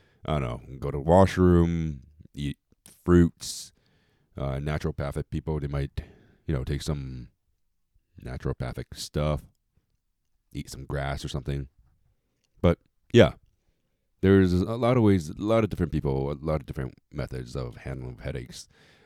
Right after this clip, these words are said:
Uh, some even, like, say, cold shower and all that stuff. I mean, I've, I've tried them all before, but usually I just try to pop a bunch of pills and then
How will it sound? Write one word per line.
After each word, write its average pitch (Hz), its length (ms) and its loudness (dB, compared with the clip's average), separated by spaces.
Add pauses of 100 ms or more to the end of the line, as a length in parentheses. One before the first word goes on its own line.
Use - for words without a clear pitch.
Uh, 64 160 -6
some 76 160 -4
even, 67 200 -4
like, 65 180 -8
say, 65 180 -6
cold 67 280 -8
shower 67 300 -4
and 64 60 -6
all 62 140 -6
that 60 160 -12
stuff. 57 180 -12
I 60 60 -10
mean, 69 160 -6
I've, 98 160 2
I've 110 200 0
tried 90 200 2
them 73 140 -2
all 69 100 0
before, 62 320 -8
but 62 240 -6 (1080)
usually 90 320 2
I 80 40 4
just 71 200 -2
try 76 100 2
to 67 60 -2
pop 67 320 -6
a - 20 -10
bunch 69 240 -8
of - 100 -12
pills 69 360 -2
and 65 100 -6
then 65 360 -8